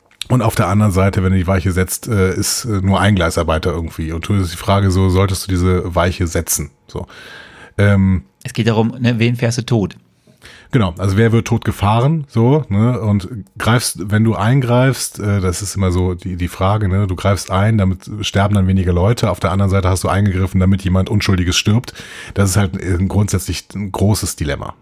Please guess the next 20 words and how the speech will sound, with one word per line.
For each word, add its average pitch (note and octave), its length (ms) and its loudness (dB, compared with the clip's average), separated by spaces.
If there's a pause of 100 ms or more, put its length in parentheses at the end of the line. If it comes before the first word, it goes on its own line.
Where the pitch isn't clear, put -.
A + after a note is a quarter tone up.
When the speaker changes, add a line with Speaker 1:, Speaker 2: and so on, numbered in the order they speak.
(220)
Speaker 1:
Ja, - 60 -6 (340)
genau. - 220 -12 (920)
Speaker 2:
Und - 320 -2
Tonys A2+ 260 2
Dilemma G#2+ 320 2
ist G#2 180 -2
halt G#2 160 -2
jetzt, - 400 -6 (880)
er G#2+ 140 -2
möchte F#2+ 340 -2
seine F#2 200 -2
Tochter A2+ 300 -2
nicht C3 160 2
verlieren, C#3 480 2 (140)
Speaker 1:
Mhm. G#2+ 240 4 (1200)
Speaker 2:
wenn F#2+ 100 2
er G2+ 100 0
zu A2+ 160 -2
viel G#2+ 200 -2
eingreift, A2+ 640 -2